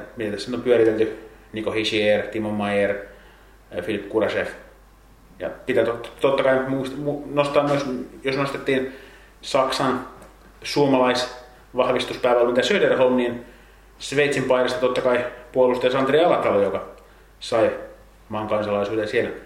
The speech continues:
alakerrassa luutiin ja teki itse asiassa maalinkin tuossa alkusarjassa. Kyllä tässä on, on näin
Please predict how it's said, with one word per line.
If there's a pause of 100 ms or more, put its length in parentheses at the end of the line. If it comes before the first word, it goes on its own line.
(360)
alakerrassa (260)
luutiin
ja (240)
teki
itse
asiassa
maalinkin
tuossa
alkusarjassa. (720)
Kyllä
tässä
on,
on
näin